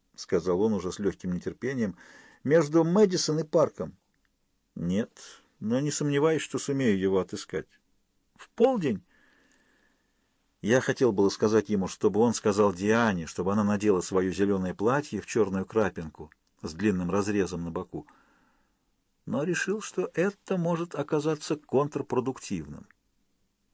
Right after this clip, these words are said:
«Прекрасно, значит, в полдень. Мы сказали то, что обычно говорят, кончая разговор с тем, кто вам уже не нравится,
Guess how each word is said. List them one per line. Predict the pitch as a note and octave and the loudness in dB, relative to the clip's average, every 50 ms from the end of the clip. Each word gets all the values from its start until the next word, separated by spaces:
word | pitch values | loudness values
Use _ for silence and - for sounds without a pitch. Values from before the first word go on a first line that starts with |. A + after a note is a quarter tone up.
| _ _ _ _ _ _ _ _ _ _ _ _ _ _ _ _ _ _ _ _ _ _ _ _ _ _ _ _ _ _ _ _ _ _ _ _ _ | _ _ _ _ _ _ _ _ _ _ _ _ _ _ _ _ _ _ _ _ _ _ _ _ _ _ _ _ _ _ _ _ _ _ _ _ _
«Прекрасно, | - F2+ E2+ - E2+ G#2 A#2 B2+ - - F#2+ | -6 -6 -4 -2 -2 -4 -4 -4 -6 -10 -8
значит, | E2+ F#2+ A#2 A#2+ - - | -4 -4 -4 -4 -6 -12
в | - _ | -14 _
полдень. | - G#2+ F#2 E2+ D#2 D#2 C#2 C2+ - _ - - - - - - - - _ _ _ _ _ _ _ _ _ _ _ - | -4 -2 -2 -2 -2 -6 -12 -14 -16 _ -20 -20 -20 -20 -20 -20 -20 -20 _ _ _ _ _ _ _ _ _ _ _ -4
Мы | C3 C3+ | -4 0
сказали | - - D#3 D3+ E3 D3+ C#3+ | 2 4 6 6 8 6 6
то, | C#3+ - F#3 E3+ | 6 6 4 4
что | - - E3 | 4 4 4
обычно | D#3+ D#3+ D#3+ D3 - - A2+ | 4 4 2 0 0 0 0
говорят, | G#2+ A2+ A#2+ C3+ D#3+ E3+ - | 2 4 6 6 4 4 2
кончая | - A2+ A2 G#2+ - A#2 A2 G#2+ | 2 2 2 4 6 6 6 6
разговор | G2+ F#2+ F#2 G#2 G#2 G2+ G2 F2+ | 6 4 4 4 4 4 4 2
с | - - | 0 -2
тем, | - A#2 B2+ C3 | -2 0 0 -2
кто | - - - G2+ | -2 -4 -2 0
вам | F#2 F#2 F#2 F#2 | 0 2 2 0
уже | G2+ F#2 F#2+ F#2 D#2+ | 0 0 0 0 0
не | D#2+ E2 | -2 -2
нравится, | E2 E2+ G2 A2 A#2+ B2+ C3 - - - - C#3 | -2 0 2 2 2 0 -2 -4 -8 -10 -10 -12